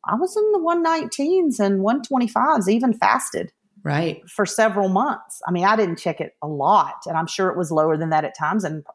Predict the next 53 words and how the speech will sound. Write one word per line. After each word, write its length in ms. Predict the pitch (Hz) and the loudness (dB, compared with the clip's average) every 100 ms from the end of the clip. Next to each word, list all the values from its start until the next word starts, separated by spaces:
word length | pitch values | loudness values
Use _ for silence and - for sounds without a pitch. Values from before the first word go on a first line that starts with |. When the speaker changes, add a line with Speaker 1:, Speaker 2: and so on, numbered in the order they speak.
| - | -12
Speaker 1:
and 160 | 143 | -12
higher 320 | 143 156 339 254 | 0 2 4 0
than 140 | 143 | -4
that 160 | 135 - | -6 -8
at 80 | - | -12
times. 360 | 78 - 147 - _ _ _ _ | -12 -10 -14 -20 _ _ _ _
But 120 | 175 180 | 2 4
I 80 | |
was, 220 | 302 415 - - - | 4 0 -4 -12 -4
you 120 | 247 | 2
know, 80 | 262 | 2
I 100 | 254 | 2
was 140 | 294 - | -2 -6
pretty 160 | 269 | -6
surprised 680 | - 202 - 214 294 - - | -4 -4 0 0 0 -4 -2
that 100 | 196 | 0
it 220 | 196 - | 0 0
was 200 | 202 196 | -2 -2
where 200 | 180 180 | -2 -2
it 100 | 175 | -2
was. 540 | 151 240 - - - - _ _ | -2 -2 -4 -8 -16 -20 _ _
And 140 | 285 302 | 2 2
then, 240 | 349 359 - | 2 -2 -8
you 120 | - 302 | -4 -2
know, 200 | 302 - | 0 0
I 140 | 196 185 | 0 0
just 280 | 208 - | -2 -6
chucked 260 | - 190 - | -6 -6 -2
that 100 | 220 | 0
away 280 | 254 294 285 | 2 2 0
as 120 | 294 | -2
a 60 | 220 | -4
tool, 420 | 320 285 208 - _ | -2 -2 -2 -6 _
and 80 | 180 | -2
I'd 180 | 180 185 | -2 -2
come 140 | 202 | -2
back 220 | 202 233 - | -2 -2 -2
to 120 | 254 | -4
it 60 | |
the 80 | 226 | 0
next 260 | 247 - - | -2 -2 -8
month 160 | 180 190 | -6 -6
and 120 | 185 | -4
look, 200 | 220 - | -6 -6
and 140 | 196 | -6
then 140 | 202 185 | -4 -4
lo 160 | 165 | -4
and 80 | 180 | -4
behold, 320 | 190 262 302 | -4 -4 -4
it'd 80 | 208 | -4
be 140 | 185 165 | -6 -8
one 180 | 170 | -8
thirteen. 560 | 180 208 - 302 254 | -6 -6 -6 -6 -6